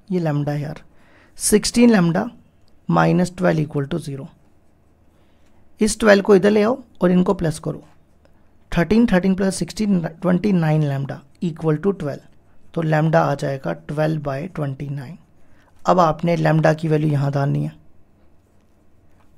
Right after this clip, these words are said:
टू into ट्वेल्व by ट्वेंटी नाइन, ट्वेंटी फ़ोर by ट्वेंटी नाइन। फिर वाई की वैल्यू यहाँ डालनी है, लैम्डा की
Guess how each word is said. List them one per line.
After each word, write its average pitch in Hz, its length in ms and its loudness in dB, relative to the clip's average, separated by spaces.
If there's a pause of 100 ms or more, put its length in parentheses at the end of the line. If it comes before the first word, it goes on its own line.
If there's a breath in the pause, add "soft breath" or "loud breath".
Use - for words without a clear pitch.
(200)
टू 220 100 6 (200)
into 170 300 4 (520)
ट्वेल्व 170 280 4
by 160 200 4
ट्वेंटी 151 320 -2
नाइन, 151 260 -6 (280)
ट्वेंटी 156 300 -2
फ़ोर 170 260 -2
by 170 160 2
ट्वेंटी 170 300 -2
नाइन। 156 220 -2 (920 soft breath)
फिर 185 180 4
वाई 160 240 6
की 160 120 -6
वैल्यू 156 200 2
यहाँ 147 180 0
डालनी 156 340 0
है, 160 80 -6 (1300 soft breath)
लैम्डा 156 320 2
की 156 200 -8